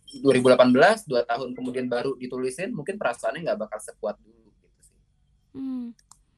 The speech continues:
Speaker 1: Itu sih yang, eh, poin yang aku dapat gitu. <clears throat>
Speaker 2: Oke. Fadel, aku tuh kerasa gini ya, kamu tuh nulis, eh, berdasarkan cerita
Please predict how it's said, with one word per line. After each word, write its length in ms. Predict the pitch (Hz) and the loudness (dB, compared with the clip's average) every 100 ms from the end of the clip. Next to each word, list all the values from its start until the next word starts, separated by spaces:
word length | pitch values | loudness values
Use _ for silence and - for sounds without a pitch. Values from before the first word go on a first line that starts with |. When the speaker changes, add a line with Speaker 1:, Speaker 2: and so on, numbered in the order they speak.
| _ _ _ | _ _ _
Speaker 1:
Itu 200 | - 107 | -20 -18
sih 160 | 101 98 | -12 -12
yang, 160 | 95 92 | -12 -6
eh, 240 | 95 92 | -2 -2
poin 240 | - 92 92 | -2 -2 -2
yang 240 | 90 85 | -6 -8
aku 240 | 87 87 85 | -10 -6 -4
dapat 320 | 87 92 - 85 | -2 -4 -6 -12
gitu. 240 | - - _ _ _ _ _ _ _ - - | -16 -16 _ _ _ _ _ _ _ -12 -6
<clears throat> 320 | 185 160 240 | -4 -4 -6
Speaker 2:
Oke. 320 | 220 233 220 _ _ _ _ _ _ _ _ | -6 -6 -8 _ _ _ _ _ _ _ _
Fadel, 400 | 247 269 330 330 - _ _ _ - | -2 4 6 4 -2 _ _ _ -8
aku 240 | 247 349 | -6 -6
tuh 240 | 320 392 302 | -4 -2 -4
kerasa 400 | 277 269 269 359 | -2 -2 0 -4
gini 320 | 294 277 233 | -4 -2 -2
ya, 80 | 214 | -2
kamu 240 | 254 302 | -4 -6
tuh 320 | - 403 370 - - | -6 -6 -6 -8 -10
nulis, 720 | 269 277 311 359 370 - - _ _ _ | -6 -4 -2 -4 -4 -10 -18 _ _ _
eh, 600 | - 247 254 254 254 247 247 | -2 2 2 4 4 2 0
berdasarkan 640 | 233 233 226 240 254 254 | 0 0 0 -4 -4 -6
cerita 640 | 247 247 247 247 240 240 | -6 -8 -4 0 2 4